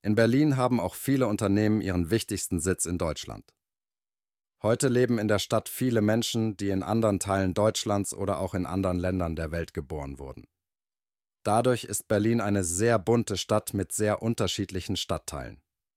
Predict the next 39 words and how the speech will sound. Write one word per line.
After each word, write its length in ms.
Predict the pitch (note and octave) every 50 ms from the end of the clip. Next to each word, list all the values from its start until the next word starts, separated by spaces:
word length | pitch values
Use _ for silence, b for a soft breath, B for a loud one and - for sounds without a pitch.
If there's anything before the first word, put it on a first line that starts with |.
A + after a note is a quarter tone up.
| _ _ _ _ _ _ _ _ _ _ -
Während 340 | - G2+ G#2+ A2 A#2 A#2 -
in 120 | G#2+ G#2+
manchen 340 | G#2+ A2+ C3 B2+ - C3 A2+
Gegenden 500 | G2 A2+ A2+ A2 A#2+ A#2 A2+ A2 A2 G2
sehr 300 | F#2 F2+ G#2+ A#2 A#2 A2
viele 300 | - - B2 A2+ A2+ G#2
Menschen 380 | G2+ G#2 G#2+ A2 - - G#2+ F#2+
in 140 | F2+ F2+
engen 320 | - - G2+ G#2+ G#2+ G#2 G2
Straßen 520 | - - - F#2+ F#2+ G2+ G#2 - - G2+
mit 220 | F2+ E2+ - D2+ E2+
hohen 260 | G2+ G#2+ G#2 F#2 F2
Häusern 360 | F#2+ G2 G2+ F#2+ G2 F#2 F2
zusammenwohnen, 800 | - F#2+ F2+ F2+ G2+ G2+ G#2+ G#2+ G#2 F#2+ G#2 G#2+ G#2+ G#2+ A2 A2 _ _ _ _ _ _ _ _
sieht 300 | - - - A#2+ B2+ -
es 140 | C#3 B2 -
in 100 | B2+ A2+
den 120 | A2 G#2+ G2+
Außenbezirken 840 | E2+ G#2+ A#2+ A#2+ - B2 G#2+ - - - - A#2 A2+ - A2+ G#2
manchmal 360 | G#2 G#2 G#2+ - - G#2 G2
fast 380 | - - - A#2+ A#2+ - - -
wie 120 | G#2+ G#2
auf 140 | F#2 F2+ -
einem 280 | F2 G2 F#2+ F2+ E2+ -
Dorf 280 | - F2 E2+ D#2+ - -
aus. 380 | C#2 C#2 - - - - - _ _ _ _ _ _ _ _ _ _ _ _ _ _ _ _ -
Was 200 | F#2+ G2+ - -
ist 160 | A2 - -
früher 340 | - - A#2+ C3+ C3+ B2 G#2+
in 140 | F#2+ G2 F2+
Berlin 300 | F#2 F#2 F2+ G2 F#2+ -
passiert? 520 | - E2 D2 - - D2+ C2 - _ - _ _ _ _ _ _ _ _ _ _ _ _ _ _ _ _ _ _ _ _ _ _
Vor 180 | - - A2 A#2+
fast 360 | - - A#2+ A#2 - - -
hundert 540 | - A#2 B2 - - B2 B2 A2+ G#2+ G#2+ G2
Jahren 340 | G2+ G#2 A2 A#2 A#2 A2+ G#2
wurde 240 | A2 A2+ G#2+ A2+ G2+
Berlin 360 | F2+ G#2 F#2+ G2 G#2 G#2+ G#2+
gegründet. 640 | G#2 G2+ E2+ - F#2+ G2 F2+ D#2+ D2 C#2 _ -